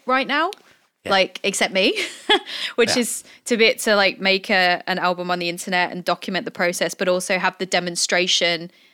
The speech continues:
Speaker 1: every other week of the production development element is
Speaker 2: Amazing.
Speaker 1: yeah, it's,
Speaker 2: Mm.
Speaker 1: it's, like,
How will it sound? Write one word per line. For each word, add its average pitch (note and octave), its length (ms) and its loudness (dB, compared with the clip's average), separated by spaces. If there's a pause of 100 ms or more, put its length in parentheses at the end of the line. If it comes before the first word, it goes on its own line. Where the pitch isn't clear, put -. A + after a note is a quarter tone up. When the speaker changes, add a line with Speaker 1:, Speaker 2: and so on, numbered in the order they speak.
(120)
Speaker 1:
every F3+ 280 0
other F3 160 2
week F3 360 -2
of G3+ 100 -8
the F3+ 100 -2
production F3 680 -2
development E3+ 760 -4 (240)
element G3+ 420 2 (680)
is F#3+ 300 0 (120)
Speaker 2:
Amazing. B2+ 200 -6 (220)
Speaker 1:
yeah, G3 400 2
it's, F#3+ 280 -4
Speaker 2:
Mm. - 140 -4
Speaker 1:
it's, G#3 240 -4
like, G3+ 340 0